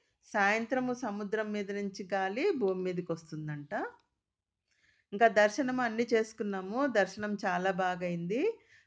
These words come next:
మహాప్రసాదం కూడా తిన్నాము మేము దేవుడిది, చాలా చాలా బాగుండింది. ఇంకా ఇప్పుడు మేము బీచ్కి వచ్చాము, పూరి బీచ్కి.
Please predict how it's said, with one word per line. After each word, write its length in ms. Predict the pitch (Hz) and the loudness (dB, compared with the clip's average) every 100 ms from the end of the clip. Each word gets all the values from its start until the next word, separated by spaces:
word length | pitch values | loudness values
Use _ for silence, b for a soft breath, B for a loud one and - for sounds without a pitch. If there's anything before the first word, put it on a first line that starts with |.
| - | -6
మహాప్రసాదం 840 | 185 202 196 196 190 208 196 196 | -4 -2 -2 -2 -2 0 2 0
కూడా 220 | 185 196 196 | 0 0 0
తిన్నాము 500 | 190 175 170 170 175 | 0 -2 -2 -2 -2
మేము 420 | 170 170 202 294 | -4 -4 -2 -2
దేవుడిది, 760 | 190 170 165 165 160 233 466 - _ - | 0 0 0 -4 -2 0 0 -2 _ -2
చాలా 280 | 180 175 175 175 | 2 2 2 0
చాలా 180 | 185 180 | -2 -2
బాగుండింది. 960 | 175 175 170 175 170 170 170 254 480 - _ _ B B B B - | -2 -2 -2 -2 -4 -6 -4 -2 -4 -6 _ _ B B B B -6
ఇంకా 400 | 196 208 202 190 | 0 4 6 6
ఇప్పుడు 340 | 190 190 214 | 4 2 0
మేము 320 | 254 226 208 | 2 0 0
బీచ్కి 440 | 196 202 202 - 202 | 2 2 2 2 2
వచ్చాము, 680 | 190 - 170 165 262 480 - _ _ _ _ _ _ _ 196 | 2 -2 -2 0 0 0 -4 _ _ _ _ _ _ _ 6
పూరి 240 | 196 196 | 8 8
బీచ్కి. 720 | 185 175 175 - 240 392 539 | 6 2 0 -8 0 0 0